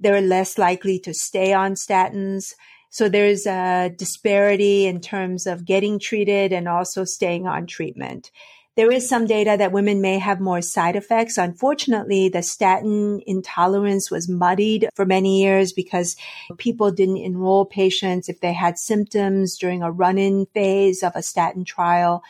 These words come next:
But everyone knows who's taking care of patients that statin myopathy or myalgia are really true events. When they do happen, they happen usually with a higher dose of statins versus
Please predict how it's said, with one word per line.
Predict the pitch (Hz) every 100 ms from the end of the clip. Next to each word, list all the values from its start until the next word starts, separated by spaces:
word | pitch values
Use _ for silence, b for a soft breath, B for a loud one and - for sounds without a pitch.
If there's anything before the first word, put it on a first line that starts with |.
| B B _
But | 233 240 -
everyone | 254 277 226 202
knows | 185 180 -
who's | 185
taking | 185 175
care | 180 170
of |
patients | - 175 - 185
that | 185 -
statin | - 220 214 214
myopathy | 202 185 180 180 185 185
or | 180
myalgia | 175 175 175 175 175 175 170 170 -
are | 196 190
really | 202 208 208 196
true | - - 214 196
events. | 170 165 147 - - B B B B B B -
When | 220 240 233
they | 233 233
do | 233 269 320
happen, | 339 220 175 170 165 170 240 381 _
they | 190 190 185 185
happen | - 202 202 208 196 196
usually | 202 208 220 202 190 185
with | 185 185
a | 170
higher | - - 202 202 190
dose | 190 185 202
of |
statins | - - 175 165 185 180 175 -
versus | 180 180 180 175 175 175